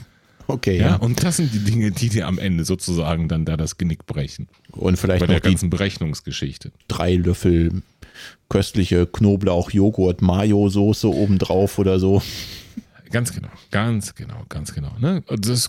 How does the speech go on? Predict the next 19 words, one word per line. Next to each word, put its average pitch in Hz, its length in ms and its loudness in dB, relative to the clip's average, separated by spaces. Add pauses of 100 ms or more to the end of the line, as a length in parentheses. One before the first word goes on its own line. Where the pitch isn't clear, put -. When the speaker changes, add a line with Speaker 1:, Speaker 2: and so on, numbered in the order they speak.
Speaker 2:
äh, 78 140 -8 (420)
Mayo, 113 440 0
auch 110 200 -2
so - 120 -4
ein 80 120 -2
Thema, 71 320 -4
ne? 151 220 -2 (520)
Nimmst 110 300 -2
du 95 220 0
Ketchup - 560 -4
oder 127 340 0
Mayo 87 480 0 (920)
zu - 140 -4
den 87 120 -2
Pommes? 78 420 -4 (100)
Macht 90 240 -4
einen 98 180 0
riesen 180 640 -2
Unterschied. - 640 -6